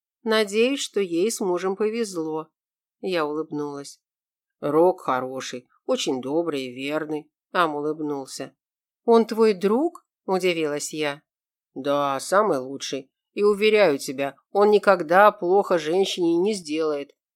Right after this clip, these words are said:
Я только хотела узнать больше об этом друге Роке, как мне пришлось экстренно остановиться.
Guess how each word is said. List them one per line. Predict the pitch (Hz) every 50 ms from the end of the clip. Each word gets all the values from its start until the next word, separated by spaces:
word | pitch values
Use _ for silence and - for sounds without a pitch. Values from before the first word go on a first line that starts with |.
| _ _ -
Я | - 247 240 240
только | 240 247 233 226 - 190
хотела | - - 196 190 - - 190 180 180 180
узнать | 185 175 185 180 185 180 180 170
больше | 175 175 170 147 - - 165
об | 160 160 165
этом | 160 160 - 156 160 160
друге | 170 165 160 156 156 160
Роке, | 165 180 185 196 196 - - 135 117 - _ _ _ _ -
как | - 214 202 - 214
мне | 214 220 226
пришлось | 220 - 170 175 170 170 - 196 190 180 - -
экстренно | 180 175 - - - 180 175 175 175 175 170
остановиться. | 170 - - - 180 185 180 180 175 156 143 139 - - - 143 135